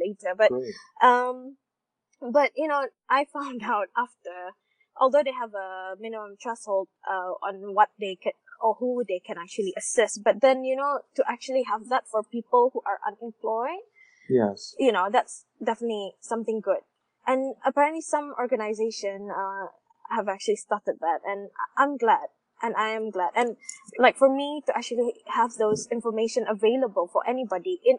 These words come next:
Speaker 1: our, uh, support group,
Speaker 2: Right.
Speaker 1: that is something useful.
Speaker 2: Okay.
Speaker 1: That, you know, we could actually help them and advise them, "Oh, you know, don't do what I did," you know, something like that. Just
Speaker 2: Right.
Speaker 1: simply something like that.
Speaker 2: Right. So
Speaker 1: Yeah.
Speaker 2: you got divorced,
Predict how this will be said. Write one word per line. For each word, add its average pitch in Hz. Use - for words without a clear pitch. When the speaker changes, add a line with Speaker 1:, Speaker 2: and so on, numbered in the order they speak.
Speaker 1:
our, 214
uh, 202
support 240
group, 180
Speaker 2:
Right. -
Speaker 1:
that 233
is 254
something 220
useful. 202
Speaker 2:
Okay. 240
Speaker 1:
That, 202
you 247
know, 196
we 214
could 233
actually 214
help 220
them 202
and 202
advise 208
them, 190
"Oh, 233
you 240
know, 220
don't 247
do 233
what 214
I 202
did," 247
you 247
know, 233
something 311
like 247
that. 208
Just 127
Speaker 2:
Right. -
Speaker 1:
simply 107
something -
like -
that. 139
Speaker 2:
Right. 117
So 160
Speaker 1:
Yeah. 226
Speaker 2:
you 190
got 180
divorced, 156